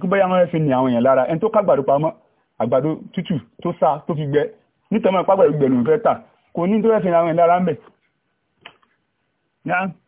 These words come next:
kò ní tó fẹ́ fi ní àwọn èèyàn lára ń bẹ̀. Torí demand àgbàdo gbígbẹ gan náà fáwọn tó jẹ́ pé specifically tí wọ́n ń lò fún náà nìyẹn. Ṣùgbọ́n kéèyàn wá kó ń tẹ́ pé ó ń wúlò fún majority, in tó ń wúlò fọ́gọ́rùn àwọn èèyàn, láàjẹ, láàmú, láwọ̀, láṣẹ gbogbo ẹ̀,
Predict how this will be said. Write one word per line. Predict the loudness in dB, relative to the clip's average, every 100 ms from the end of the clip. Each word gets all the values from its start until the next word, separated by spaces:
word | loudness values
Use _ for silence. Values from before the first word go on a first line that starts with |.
| _ _ -4
kò |
ní | 0
tó | 0
fẹ́ |
fi | 0
ní | 0
àwọn | 0
èèyàn | 0
lára | 2 0
ń | -4
bẹ̀. | -8 _ _ _ _ _ _ _ _ _ _ _ -2
Torí | 0
demand | 2 2 4 4
àgbàdo | 2 2 0
gbígbẹ | -2 0 2
gan | 2 0
náà | 0 0
fáwọn | -2 0
tó | -2
jẹ́ | -2
pé | -4
specifically | -2 -4 -2 -2 -2
tí | -4
wọ́n | -4 -2
ń |
lò | -4
fún | -2
náà | -2 0
nìyẹn. | -2 -4 -14 _ _ _ _ _ _ _ _ _ _ _ _ _ _
Ṣùgbọ́n | -2 2 4 2 -2 -12 _ _
kéèyàn | -2 2 4
wá | 2 0
kó | -2
ń | 0
tẹ́ | 0 0
pé | 0 0 -2 _
ó | -2
ń | 0
wúlò | 2 0
fún | 0 -2
majority, | 0 0 -2 -4 -8 -8 _ _ _ _ _
in | -4 0
tó |
ń | 0
wúlò | 2 0
fọ́gọ́rùn | 0 0 0
àwọn | 0 0
èèyàn, | 0 -2 -2
láàjẹ, | 0 0 0 0
láàmú, | 2 2 0 2
láwọ̀, | 4 4 2 2
láṣẹ | 2 0
gbogbo | -4 -2
ẹ̀, | -2